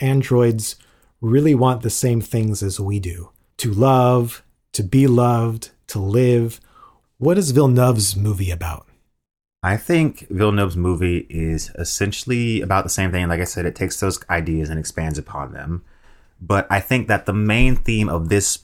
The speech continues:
Speaker 2: specific movie is identity. So you have the main character, K. Is he K? Is he Joe? Is he Deckard's son? Is he just a normal replicant? Who is he?
Speaker 1: He's just Ken.
Speaker 2: <laughs> He's just Ken.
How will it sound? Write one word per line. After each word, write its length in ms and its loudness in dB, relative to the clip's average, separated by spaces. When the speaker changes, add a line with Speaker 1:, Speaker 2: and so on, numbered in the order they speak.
Speaker 2:
specific 640 0
movie 400 0
is 240 -4
identity. 840 -6
So 160 0
you 100 2
have 320 2
the 80 -4
main 640 -2
character, 720 -4
K. 400 -8
Is 220 -2
he 120 0
K? 560 -2
Is 300 -2
he 100 -4
Joe? 640 0
Is 200 -4
he 120 -4
Deckard's 480 -2
son? 300 0
Is 240 -4
he 140 -2
just 340 -4
a 80 -6
normal 320 -2
replicant? 480 -4
Who 340 -2
is 300 -2
he? 240 -4
Speaker 1:
He's 220 -4
just 320 -2
Ken. 360 -4
Speaker 2:
<laughs> 180 -20
He's 360 2
just 360 -4
Ken. 240 -4